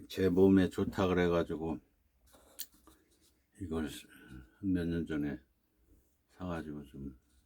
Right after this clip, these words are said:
마시고 그랬는데, 확실히 몸이 돌-, 몸이 부드러워지더라고. 이거 막, 이거 좀 먹었더니요.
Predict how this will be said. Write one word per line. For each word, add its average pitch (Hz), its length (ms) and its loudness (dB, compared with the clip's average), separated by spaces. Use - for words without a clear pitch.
마시고 80 440 -12
그랬는데, 76 520 -14
확실히 - 340 8
몸이 110 400 10
돌-, 101 280 6
몸이 104 400 8
부드러워지더라고. 78 920 4
이거 78 200 -2
막, 71 280 -2
이거 82 200 -8
좀 80 260 -16
먹었더니요. 71 560 -14